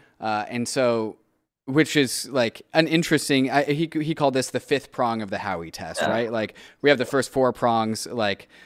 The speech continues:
Speaker 1: uh, like, s-, efforts of a coordinated actor, investment contract, all that stuff.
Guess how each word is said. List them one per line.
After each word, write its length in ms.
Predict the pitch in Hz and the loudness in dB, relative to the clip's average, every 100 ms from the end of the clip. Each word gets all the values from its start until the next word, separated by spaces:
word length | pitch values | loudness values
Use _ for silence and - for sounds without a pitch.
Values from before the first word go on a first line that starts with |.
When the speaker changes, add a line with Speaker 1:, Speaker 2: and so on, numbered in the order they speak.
| - - | -20 -2
Speaker 1:
uh, 720 | 107 104 98 98 98 95 92 - | 2 4 4 2 2 0 -4 -6
like, 260 | 120 104 104 | -2 -2 -4
s-, 220 | - - - - | -10 -12 -14 -4
efforts 320 | 127 120 110 | -2 0 -2
of 80 | 110 | -4
a 60 | |
coordinated 420 | - 110 101 101 101 | -2 -2 -2 -2 0
actor, 460 | 98 - 104 101 | 0 -2 -2 -2
investment 360 | 95 95 101 101 | -2 -4 -6 -8
contract, 300 | 101 98 95 | -8 -8 -6
all 100 | 95 | -6
that 140 | 92 | -6
stuff. 300 | - 98 - | -6 -6 -8